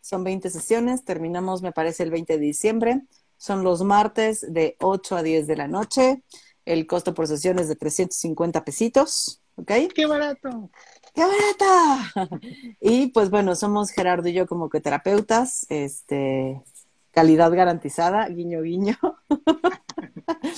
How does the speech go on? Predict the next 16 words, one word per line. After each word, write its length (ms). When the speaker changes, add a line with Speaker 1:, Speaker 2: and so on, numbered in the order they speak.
Speaker 1:
No 140
sé 140
si 80
calidad 380
garantizada, 640
pero 180
ganas 300
de 80
estar 300
seguro, 540
¿no? 300
Y 260
de 120
involucrarnos 880
y 160
de 440